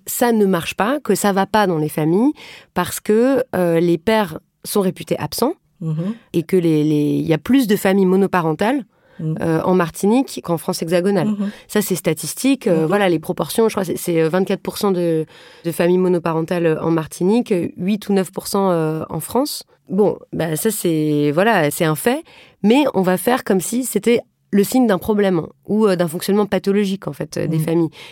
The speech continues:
Speaker 1: Et vous dites dans votre thèse, bah, pas forcément, en fait. Euh, ça dépend. Euh, on peut considérer qu'il y a d'autres façons, euh, de faire famille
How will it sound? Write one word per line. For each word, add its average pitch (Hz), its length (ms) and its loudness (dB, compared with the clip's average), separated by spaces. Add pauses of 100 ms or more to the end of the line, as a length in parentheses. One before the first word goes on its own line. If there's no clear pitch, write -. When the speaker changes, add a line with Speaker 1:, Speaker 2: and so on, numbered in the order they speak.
Speaker 1:
Et 170 100 0
vous 165 160 -2
dites 240 320 -2
dans 180 80 4
votre 165 180 0
thèse, 277 200 2
bah, 175 220 0 (160)
pas 202 100 0
forcément, 233 400 2
en 190 40 0
fait. 170 280 -6
Euh, 160 240 0
ça 170 160 -2
dépend. 277 480 2
Euh, 185 100 2 (380)
on 180 100 -2
peut 185 180 0
considérer 185 480 0
qu'il 233 140 0
y 180 60 2
a 160 180 2
d'autres 196 340 0
façons, 214 440 0
euh, 170 200 0
de 170 240 0
faire 175 200 -8
famille 226 540 2